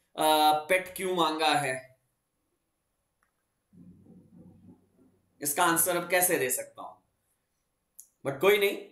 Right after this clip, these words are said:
mail कर लीजिए, request कर लीजिए, application दे दीजिए, शायद कुछ options मिल जाए।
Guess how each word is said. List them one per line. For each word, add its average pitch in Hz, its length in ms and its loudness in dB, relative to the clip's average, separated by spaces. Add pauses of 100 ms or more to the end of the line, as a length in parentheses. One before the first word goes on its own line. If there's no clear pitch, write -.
(280)
mail 147 200 0
कर 170 180 0
लीजिए, 147 320 2
request 139 420 -4
कर 160 80 -2
लीजिए, 143 320 -2
application 147 520 -4
दे 147 140 0
दीजिए, 131 300 -4
शायद 143 340 0 (240)
कुछ 139 160 -6
options 139 400 -2
मिल 135 160 0
जाए। 139 260 -4